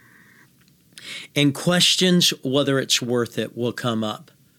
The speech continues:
See, you'll begin to think, "Man, is this even worth it? Should I be doing this? Is this worth, uh, what I'm doing? Man, why am I going through this? Why does it seem to be that I'm here?"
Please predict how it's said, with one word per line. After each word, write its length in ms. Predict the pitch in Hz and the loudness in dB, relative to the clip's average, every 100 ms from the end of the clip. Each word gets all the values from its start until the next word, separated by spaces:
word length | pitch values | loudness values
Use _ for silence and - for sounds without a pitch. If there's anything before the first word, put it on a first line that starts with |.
| _ _ _ _ - - | _ _ _ _ -20 -4
See, 220 | - 185 | 0 2
you'll 260 | 156 165 156 | 4 4 4
begin 320 | 151 147 143 | 2 2 2
to 80 | 131 | 0
think, 280 | 151 143 | 0 0
"Man, 280 | 156 190 196 | 2 2 4
is 140 | 160 - | 2 2
this 220 | 208 - | 2 2
even 320 | 190 156 147 | 2 2 2
worth 280 | 139 139 139 | 2 2 0
it? 100 | 117 | 0
Should 220 | - 165 | 2 2
I 140 | 202 | 2
be 180 | 208 175 | 2 2
doing 480 | 117 143 139 135 123 | 2 2 4 2 0
this? 440 | 113 - - - - _ _ - - - | -2 -2 0 0 -4 _ _ -20 -20 -2
Is 180 | 147 139 | 0 2
this 240 | 208 - | 2 2
worth, 420 | 175 180 190 165 156 - - _ - | 2 2 2 2 -4 -12 -20 _ -2
uh, 320 | 156 139 131 | 0 2 0
what 280 | 139 151 151 | 2 2 2
I'm 200 | 139 123 | 2 2
doing? 440 | 131 131 120 131 - - - - | 2 2 -2 -6 -16 -20 -20 -2
Man, 240 | 185 180 | 2 4
why 200 | 175 208 | 4 4
am 140 | 226 202 | 4 4
I 80 | 151 | 2
going 400 | 160 165 151 139 | 2 2 2 2
through 240 | 143 147 | 2 2
this? 260 | 135 123 147 | 2 0 2
Why 180 | 185 208 | 2 4
does 220 | 202 - | 2 2
it 140 | 143 | 0
seem 460 | - - 180 170 156 | 0 2 2 2 2
to 160 | 160 143 | 2 2
be 380 | 139 147 139 | 4 4 4
that 260 | 139 131 127 | 2 0 -2
I'm 260 | 147 143 127 | -2 0 0
here?" 440 | 120 135 123 123 | 0 0 0 -4